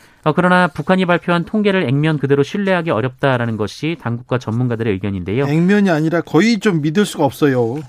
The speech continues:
Speaker 1: 네, 북한이 검사 장비가 부족해서 확진자 대신 유혈자라는 용어로 확진 환자를 집계하고 있다는 점을 고려하면 실제 확진자와 사망자 수는 발표된 집계보다, 어, 더 많을 것으로 추정이 되며, 어, 정부 당국은 북한의 실제 누적 사망자 수가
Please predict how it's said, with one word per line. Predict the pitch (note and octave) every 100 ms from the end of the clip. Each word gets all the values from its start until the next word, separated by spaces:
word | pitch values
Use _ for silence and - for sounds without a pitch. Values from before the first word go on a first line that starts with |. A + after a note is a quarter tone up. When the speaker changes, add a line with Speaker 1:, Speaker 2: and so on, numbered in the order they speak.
| -
Speaker 1:
네, | C#3 C#3
북한이 | C3+ - F#3 F3+
검사 | - D3+ F3+
장비가 | F3 E3+ E3 D#3+
부족해서 | B2+ D3 C3 A#2+ D#3 A2
확진자 | - - A3+ G3+
대신 | E3+ E3+ D#3
유혈자라는 | B2 D#3 E3 D#3+ D3+ C#3+ C3 C3
용어로 | A2+ B2+ C3 A2 C3
확진 | B2+ - E3+
환자를 | - F#3+ F#3 F3+ E3+
집계하고 | - - - C#3 C#3 C3
있다는 | C3 B2
점을 | A#2+ A#2
고려하면 | A#2+ A2 B2 G2 G#2+ B2+ - - _
실제 | A#2 G3+ F#3
확진자와 | E3 - G3 F3 D3+
사망자 | - F#3 E3+ D3
수는 | - C3 F3+
발표된 | F3+ C3 C3+ C#3
집계보다, | C3 - C#3+ B2 G2+ G2+ - - _
어, | A2+
더 | -
많을 | A#2 F2+ C3+ D3+
것으로 | C#3+ B2+ A#2
추정이 | - - C#3
되며, | B2 G2+ F#2+ G#2+ - - -
어, | -
정부 | B2 D#3+ E3+
당국은 | E3 E3 E3 E3
북한의 | D3+ - D#3 D3+
실제 | - G#3+ G3
누적 | B2 C#3+
사망자 | - D3 C#3+ C3
수가 | B2+ - C3+